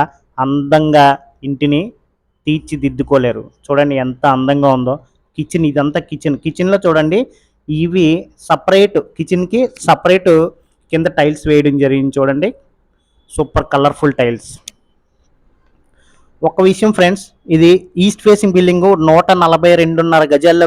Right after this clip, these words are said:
కట్టారు. ఇప్పుడు మనం కిచెన్ చూస్తున్నాము, ఓపెన్ కిచెన్, ఇప్పటి వరకు హాల్ చూసాం. అలాగే మీరు just ఈ ఇల్లు వచ్చి చూసారంటే చాలా ముచ్చటగా మీరు చూస్తారు ఫ్రెండ్స్. అంటే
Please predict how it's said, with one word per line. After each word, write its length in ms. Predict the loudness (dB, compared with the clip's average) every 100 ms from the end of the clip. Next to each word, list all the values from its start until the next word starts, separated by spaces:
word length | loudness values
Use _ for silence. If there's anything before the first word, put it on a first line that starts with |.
| 0
కట్టారు. 320 | 0 0 0 -6 _ _ _ _ _
ఇప్పుడు 180 | -6 -2
మనం 120 | -2 -4 -6
కిచెన్ 300 | -4 -4 -2
చూస్తున్నాము, 480 | -4 -2 -2 0 2 2
ఓపెన్ 240 | 2 0 -2
కిచెన్, 240 | -4 -6 -8 -10 -6
ఇప్పటి 180 | 2 4
వరకు 220 | 4 0 2
హాల్ 200 | 4 2 0
చూసాం. 280 | -6 -4 -4 -6 _ _ _ _ -4
అలాగే 240 | 0 0 -2 -8 _ _ _ _ _ _ _ _ _ _ _ _ _ _ _ _ _ -6
మీరు 280 | 0 2 2 2 0
just 280 | -2 -2 0 0 0 _ _ _ _ -6
ఈ 40 | -2 -2
ఇల్లు 240 | 0 2 0 0 -2 -2
వచ్చి 280 | -2 -8 -10 -8
చూసారంటే 500 | -6 -4 -4 -6 -8
చాలా 140 | -6 -6 -4
ముచ్చటగా 580 | -6 -4 -2 0 4 4 4 0 _ _ _ _ _ _ _ _ _ _ -4 0
మీరు 240 | 2 2 2 -2 -16 _
చూస్తారు 360 | -4 -2 -4 -2
ఫ్రెండ్స్. 240 | -4 -4 -4
అంటే 140 | -4